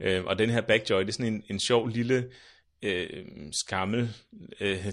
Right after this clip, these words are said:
Speaker 2: numseskammel.
Speaker 1: <laughs> Det, det ligner lidt sådan en stol, du spænder på din, øh, du ved, øh, på cyklen, så du kan have dine børn med,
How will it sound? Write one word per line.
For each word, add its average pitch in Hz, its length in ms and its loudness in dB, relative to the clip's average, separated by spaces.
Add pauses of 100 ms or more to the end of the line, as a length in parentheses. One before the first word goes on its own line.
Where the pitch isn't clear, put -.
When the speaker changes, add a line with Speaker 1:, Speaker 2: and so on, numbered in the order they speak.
Speaker 2:
numseskammel. 104 840 0
Speaker 1:
<laughs> 107 260 -8
Det, - 260 4
det 123 100 6
ligner 151 220 4
lidt 143 220 0
sådan 170 160 0
en 135 60 0
stol, 151 440 2
du 120 60 -4
spænder 110 420 2 (100)
på 123 340 2 (400)
din, 107 360 2
øh, - 60 -4 (320)
du 123 80 -2
ved, 110 260 4 (160)
øh, - 200 -6 (440)
på 127 120 -4
cyklen, 120 600 -2
så - 100 -6
du 110 100 -2
kan 110 80 -4
have 107 80 0
dine 107 160 -2
børn 113 300 0
med, 101 200 -4